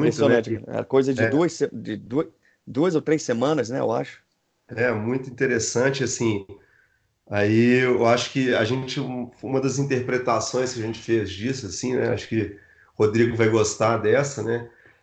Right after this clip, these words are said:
Speaker 2: que os, os ecólogos, né, veem o planeta como,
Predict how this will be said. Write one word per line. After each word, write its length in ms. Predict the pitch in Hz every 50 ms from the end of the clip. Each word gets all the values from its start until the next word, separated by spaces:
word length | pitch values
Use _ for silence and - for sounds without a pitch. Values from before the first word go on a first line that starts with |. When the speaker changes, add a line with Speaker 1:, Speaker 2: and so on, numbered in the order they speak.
| _ _ _ _
Speaker 2:
que 200 | - 107 110 110
os, 460 | 107 110 110 107 104 92 101 92 98
os 260 | 123 117 120 117 113
ecólogos, 800 | 123 117 - - - - 117 143 156 147 127 113 107 107 101 98
né, 180 | 104 107 120 117
veem 340 | 110 107 110 110 113 113 110
o 100 | 107 -
planeta 500 | 113 107 107 107 110 113 117 113 113 104
como, 560 | - 113 113 113 113 110 107 107 104 -